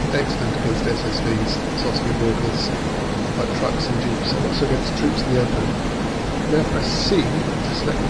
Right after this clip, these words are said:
thirteen mil cannon. You get a gun on the left-hand corner of the hud. Otherwise, everything's the same. Press C again to deselect the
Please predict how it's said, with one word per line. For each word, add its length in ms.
thirteen 240
mil 240
cannon. 240
You 960
get 80
a 160
gun 160
on 400
the 80
left-hand 280
corner 160
of 0
the 160
hud. 140
Otherwise, 400
everything's 400
the 140
same. 160
Press 80
C 160
again 160
to 520
deselect 400
the 100